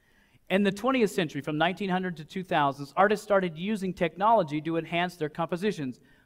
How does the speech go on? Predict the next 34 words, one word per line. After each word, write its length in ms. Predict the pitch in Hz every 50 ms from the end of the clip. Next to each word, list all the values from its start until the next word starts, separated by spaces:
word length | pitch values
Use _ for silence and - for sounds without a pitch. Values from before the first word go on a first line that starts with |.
| _ _ _ -
Modern 260 | 156 175 185 180 170 -
popular 460 | - 185 185 185 196 196 185 185 185
music 340 | 180 185 190 185 202 220 -
was 160 | 160 151 156
just 300 | - 175 180 175 - -
coming 240 | 180 165 165 160 156
to 100 | 156 147
life, 300 | 151 165 175 202 240 - - _ _ _ -
especially 580 | - 180 - - - 175 160 - - 165 175 175
in 180 | - 175 180
America. 560 | 180 185 180 180 170 147 139 147 135 120 107 - _ _ _ _ _ _ _ _ _ _ _ _ _ _ _ _ _ _ _ _ _ -
We 140 | 277 311 330
come 240 | 330 - 254 254 240
to 100 | 233 226
this 240 | 202 190 185 - - - - _ _ _ _ _ _ _ _ _ _ -
man, 380 | 143 143 135 131 120 113 110 110 -
Aleister 420 | 139 139 151 156 147 - 165 160 -
Crowley. 460 | - 165 151 143 135 123 120 113 117 - _ _ _ _ _ _ _ _ _ _ _ _ _ _ _ _ _ _ _ _ _ _ -
Aleister 400 | - 208 277 285 277 - 262 -
Crowley 520 | - - 214 196 185 170 151 127 120 107 - _ _ _ -
why 220 | 156 180 208 226
are 60 | 233
we 100 | 220 196
talking 340 | - - 180 170 - 180 165
about 220 | 151 156 147 127
him? 340 | 131 131 139 127 120 113 - - _ _ _ _ _ _ _ _ _
Well, 360 | 127 139 147 160 170 180 185
he 260 | 175 - 180 185 202 208
will 160 | 196 196 185
be 380 | 151 156 170 175 175 175 170
one 200 | 165 151 160 170
of 60 | 170 151
the 80 | 160
threads 680 | 156 - - 170 180 151 131 123 123 123 120 - -